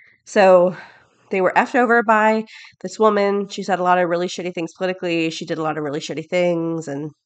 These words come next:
to her members and other people. And so some of these members formed their own group, uh, called the Mystic Order of the Phoenix, which is meant to, they, they rose out of the ashes of that sort, of that situation.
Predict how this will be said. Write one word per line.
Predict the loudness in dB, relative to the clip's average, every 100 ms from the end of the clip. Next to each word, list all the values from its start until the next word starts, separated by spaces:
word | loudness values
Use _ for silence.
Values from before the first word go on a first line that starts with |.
| -10
to | -6
her | -2
members | -2 -2 -2 -4
and | -4 -6 -4
other | -2 0 -2 -4
people. | -8 -8 -6 -6 -8 -10 -20 -20 -20 -4
And | -2 -2
so | 0 0 2 0 -6 _ _
some | -4 -2 0
of |
these | -2 -2
members | 0 0 0 0 -4
formed | -4 -4 -4
their | -8 -8 -2
own | -2 0
group, | 0 0 -4 _ -20 -20 _ _ -2
uh, | 0 0 -6 -12 _ _ _ _ _ _ _ -12
called | -4 -4
the | -2
Mystic | -4 -6 -10
Order | -8 -10
of | -12
the |
Phoenix, | -12 -10 -10 -12 -14
which | -14 -14 -14
is | -14 -8
meant | -8 -8
to, | -10 -8 -10 -14 -20 -20 _
they, | -6 -4
they | -4 -8 -6 -6
rose | -2 0 0 -2
out | -4
of | -4
the | -4
ashes | 0 0 0 -10 -10
of | -10 -8
that | -10 -8
sort, | -8 -8
of | -8
that | -10 -12
situation. | -14 -10 -10 -10 -12 -16